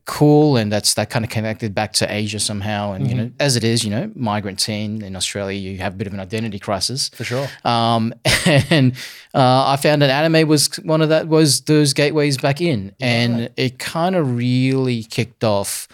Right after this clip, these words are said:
Speaker 1: properly back around nineteen ninety-nine
Speaker 2: Mm-hmm.
Speaker 1: when Neon Genesis Evangelion was on T V,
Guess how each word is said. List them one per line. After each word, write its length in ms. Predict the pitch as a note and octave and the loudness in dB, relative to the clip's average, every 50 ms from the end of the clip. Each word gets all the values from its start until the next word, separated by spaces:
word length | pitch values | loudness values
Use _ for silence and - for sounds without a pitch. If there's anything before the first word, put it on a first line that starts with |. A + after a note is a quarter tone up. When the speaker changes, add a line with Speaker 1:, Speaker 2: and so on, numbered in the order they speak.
| - _ _ _ _ _ _ - | -20 _ _ _ _ _ _ -4
Speaker 1:
properly 680 | - - E3 D#3+ - - A#2+ A2 G#2+ G2+ G2+ G2+ G2+ | 2 2 2 2 2 0 0 2 2 0 0 -4 -6
back 360 | G2 - - - A#2 B2 B2 - | -8 -8 -4 -4 -4 -2 -2 -4
around 480 | A2 G#2+ G#2+ G#2+ G#2 G#2+ G#2 G2 D#2+ | -2 -2 0 0 -2 -2 -4 -6 -8
nineteen 480 | - A2+ A#2 A2 A2+ A2+ - - G#2+ G#2+ | -6 -2 0 0 0 0 0 -2 0 0
ninety-nine 840 | G#2+ G#2 G#2 G2 G2 G2+ G2+ G2 F2+ F2 F2+ G#2 A#2 G#2+ A2+ C3 | 0 -2 -2 -4 -4 -4 -6 -6 -6 -6 -4 -4 -4 -4 -4 -8
Speaker 2:
Mm-hmm. 180 | - - - B2 | -8 -10 -10 -6
Speaker 1:
when 600 | A2+ A2+ A2 G#2+ G#2+ G#2+ G#2 G#2 G#2 G2+ G#2 G#2 | -2 -2 0 0 0 -2 -2 -4 -6 -6 -4 -2
Neon 240 | A2 A#2 A2+ G#2+ G#2 | 0 0 0 0 -2
Genesis 440 | G2 G#2 G2+ G#2 - B2 G#2+ G2+ | -2 -4 -2 -2 -2 -2 -2 -4
Evangelion 520 | G#2+ G2 G2+ G2+ G2 G2+ G2+ G2 G#2+ A2 A2 | -4 -4 -4 -4 -2 -2 -4 -4 -4 -4 -4
was 140 | A2+ G#2 A#2 | -4 -2 -2
on 140 | A#2 A#2+ | -2 -2
T 180 | A2+ - B2+ A#2+ | 0 -2 -2 -2
V, 240 | A#2 A#2+ C#3+ A3 | -2 -2 -4 -6